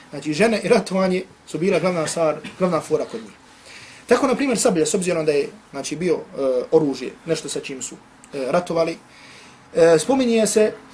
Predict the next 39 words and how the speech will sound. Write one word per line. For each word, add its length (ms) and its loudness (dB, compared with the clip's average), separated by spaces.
da 160 4
je, 260 4
odnosno 360 0
da 100 4
ima 240 2
u 80 4
arapskom 360 2
jeziku 300 0
nekoliko 360 2
stotina 380 -2
naziva. 400 -8
Znači 240 -10
sablja 260 2
kao 180 -2
sablja, 300 0
da 80 2
ima 160 0
nekoliko 320 -4
stotina 360 -4
naziva. 320 -10
Opet 260 6
zašto? 320 4
Znači 160 -6
zato 240 2
što 120 -6
je 60 -8
ta 140 2
stvar 200 0
imala 180 -2
bitnost 420 -8
kod 100 -10
njih. 120 -20
Znači, 340 -10
e, 380 2
priroda 380 6
ili 160 2
običaj 300 4
arapskog 360 -2
jezika, 380 -6